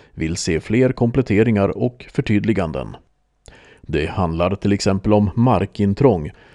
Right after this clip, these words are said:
alltså hur och var vi behöver ta mark i anspråk för att kunna bygga om Grisslingerakan, och hur vi tänker kring bullerskydd,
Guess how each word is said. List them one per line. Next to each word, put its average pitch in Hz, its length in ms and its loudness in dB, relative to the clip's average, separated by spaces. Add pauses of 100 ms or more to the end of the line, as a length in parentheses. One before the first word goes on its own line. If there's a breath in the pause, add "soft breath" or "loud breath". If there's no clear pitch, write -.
(120 soft breath)
alltså 90 500 0
hur 110 340 2
och 107 200 0
var 87 220 4
vi 117 160 2
behöver 110 240 2
ta 107 160 0
mark 104 400 0
i 127 40 6
anspråk 107 580 0
för - 160 -2
att 123 160 -2
kunna 135 220 2
bygga 110 300 2
om 113 260 4
Grisslingerakan, 85 1000 -2 (420 loud breath)
och - 160 -6
hur 90 240 -2
vi 92 160 -2
tänker 113 460 0
kring 110 340 0
bullerskydd, 95 840 0